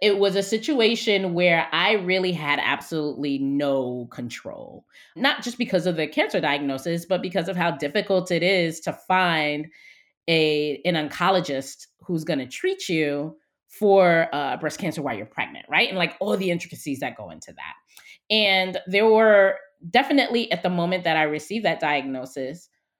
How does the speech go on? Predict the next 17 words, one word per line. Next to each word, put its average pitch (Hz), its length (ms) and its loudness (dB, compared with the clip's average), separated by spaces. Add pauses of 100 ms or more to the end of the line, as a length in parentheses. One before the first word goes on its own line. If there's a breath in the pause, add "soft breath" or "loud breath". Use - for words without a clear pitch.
(100)
for 175 160 0
me, 170 600 2
it's - 160 -12
kind 165 200 -4
of 160 80 -4
like 165 160 -2
the 147 80 -2
world 139 320 -4
stopped, - 560 -16
right? - 240 -4
And 160 120 -4
there 156 100 0
were 151 60 -4
so 175 280 -2
many 160 220 0
different 139 400 -6
thoughts. - 580 -14